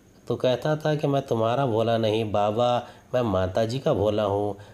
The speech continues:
जब बाबा जी से कोई लालच देते या इसकी नाराज़गी के सबब को दूर कर देते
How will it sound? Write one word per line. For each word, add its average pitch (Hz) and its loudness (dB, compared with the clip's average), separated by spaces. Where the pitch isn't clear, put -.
जब 151 0
बाबा 123 2
जी 151 0
से 143 -2
कोई 131 0
लालच 113 2
देते 113 -2
या 113 2
इसकी 107 -4
नाराज़गी 104 0
के 120 -2
सबब 104 -4
को 104 -2
दूर 123 0
कर 127 0
देते 101 -2